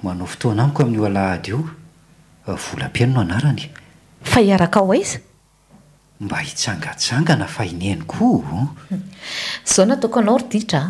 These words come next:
Speaker 2: Fantatro fa efa tonga taona ianao. Tsy mandraranao tsy araka aman'olona, satria efa voambara fa reto telo reto no mitoetra. Finoana, fitiavana,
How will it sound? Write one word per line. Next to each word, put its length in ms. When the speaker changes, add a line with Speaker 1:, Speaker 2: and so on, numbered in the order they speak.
Speaker 2:
Fantatro 480
fa 80
efa 160
tonga 320
taona 340
ianao. 400
Tsy 160
mandraranao 560
tsy 140
araka 260
aman'olona, 560
satria 520
efa 220
voambara 480
fa 460
reto 300
telo 260
reto 280
no 100
mitoetra. 480
Finoana, 600
fitiavana, 640